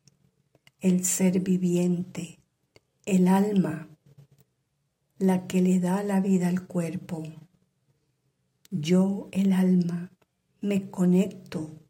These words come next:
con el alma suprema, Dios, y me lleno de su poder espiritual, y esparzo vibraciones de amor y paz al elemento aire,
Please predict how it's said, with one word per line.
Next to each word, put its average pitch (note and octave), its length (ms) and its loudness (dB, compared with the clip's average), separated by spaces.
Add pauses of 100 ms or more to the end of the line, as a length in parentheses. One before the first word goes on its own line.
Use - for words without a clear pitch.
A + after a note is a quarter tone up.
con F#3+ 160 0
el F3+ 160 4
alma E3+ 340 -2
suprema, E3+ 1000 -4
Dios, F3+ 640 -4 (840)
y A3 120 -4
me G#3 200 0
lleno A3+ 400 0
de A3+ 160 -2
su F#3 240 -6
poder F3+ 500 0
espiritual, F3+ 1000 -4 (1080)
y G#3 120 -4
esparzo G#3+ 800 -2
vibraciones F#3 960 2
de F#3 140 2
amor F3 360 0
y F#3 60 2
paz G3 760 -4 (320)
al G3 220 -2
elemento F3+ 920 2
aire, F3 540 -4